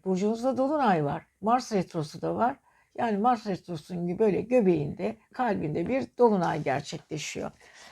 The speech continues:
İşiniz zor, bayağı zor. Mücadele vermek zorundasınız. Bazı konularla karşı karşıyasınız. Ailevi konuları kafanıza takabilirsiniz. Enerjinizi birazcık yorabilirsiniz.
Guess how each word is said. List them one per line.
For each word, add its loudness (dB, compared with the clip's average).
İşiniz 2
zor, 6
bayağı 4
zor. -10
Mücadele 0
vermek 0
zorundasınız. -6
Bazı 0
konularla 0
karşı -6
karşıyasınız. -6
Ailevi 2
konuları -2
kafanıza -6
takabilirsiniz. -4
Enerjinizi 2
birazcık -2
yorabilirsiniz. 2